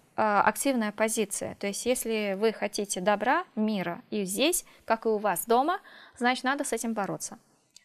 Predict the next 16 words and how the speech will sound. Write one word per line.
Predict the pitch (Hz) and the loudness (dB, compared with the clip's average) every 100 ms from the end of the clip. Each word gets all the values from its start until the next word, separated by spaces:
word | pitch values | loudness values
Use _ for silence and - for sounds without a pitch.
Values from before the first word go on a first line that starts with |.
| _ 214 | _ -2
Но | 247 | 0
осторожней. | 349 - 277 175 170 180 - - _ - | 2 2 4 2 0 -6 -10 -18 _ -10
То | 190 | -10
есть | - - _ - | -10 -14 _ 4
как | 262 208 | 4 6
бороться, | 202 190 180 - - | 0 0 -2 -6 -8
через | - 202 277 - | -2 0 0 0
кого? | 277 220 165 151 | 2 2 0 0
Во-первых, | 214 220 208 180 | 0 2 -2 -4
прощупать, | - 220 - 180 - - - - - - | -2 2 2 -2 -8 -12 -14 -16 -4 -2
а | |
кто | 208 - 285 | 2 8 8
ваш, | 233 208 254 - | 10 8 6 2
э, | - 202 196 190 | -2 2 2 0
потенциальный | - 208 - 214 233 254 233 208 196 185 180 | -4 0 4 6 6 4 2 2 0 -2 -2
друг, | 175 214 - - | 0 0 -4 -16